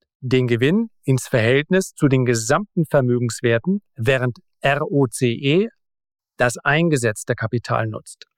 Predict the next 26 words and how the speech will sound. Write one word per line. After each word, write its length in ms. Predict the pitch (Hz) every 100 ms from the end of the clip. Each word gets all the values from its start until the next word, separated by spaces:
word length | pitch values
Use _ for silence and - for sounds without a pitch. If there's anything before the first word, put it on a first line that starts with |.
| - - - -
Und 240 | 139 139
R 320 | 147 143 135
O 320 | - 127 117 - _ _
I, 440 | 151 147 190 269 - -
Return 520 | 120 127 - 143 147
on 300 | - 135 127 -
Investment, 720 | 131 120 123 160 - 214 240
ist 180 | 202 143
ein 260 | 156 135 - -
allgemeiner 800 | 156 202 226 208 170 165 185 170
Begriff 400 | 147 131 180 - _
für 160 | - 151
die 80 | 143
Rendite 640 | 139 131 147 208 190 196
auf 180 | 151 147
eine 220 | 143 143
Investition, 880 | 139 131 123 - 113 - 143 190 254 - _ - - -
während 340 | 123 156 165
das 120 | 151 -
R 320 | - 147 160
O 220 | 143 135
C 240 | - -
E 480 | 110 - 127 156 226 - _ -
speziell 800 | - - 117 - 143 151 170 208
das 480 | 131 117 131 127 - _
Betriebskapital 1200 | 143 139 - 139 - - 117 - 117 - 120 117